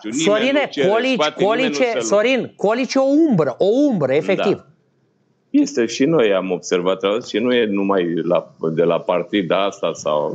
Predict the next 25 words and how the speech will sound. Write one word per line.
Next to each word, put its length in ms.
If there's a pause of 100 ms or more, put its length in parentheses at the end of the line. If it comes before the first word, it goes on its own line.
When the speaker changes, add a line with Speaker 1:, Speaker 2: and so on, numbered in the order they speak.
(180)
Speaker 1:
e 60
de 180 (840)
mai 180
mult 320
timp 180
Speaker 2:
De 120
Speaker 1:
în 100
Speaker 2:
vreo, 120
Speaker 1:
situația 240
Speaker 2:
de 80
Speaker 1:
asta 120
Speaker 2:
vreun 140
Speaker 1:
noastră. 200
Speaker 2:
an 60
jumate 460
e 40
o 60 (120)
umbră. 280
Speaker 1:
Da, 360
da. 200 (800)
E, 340 (1200)
nu 260
e 120
ceea 300
ce 520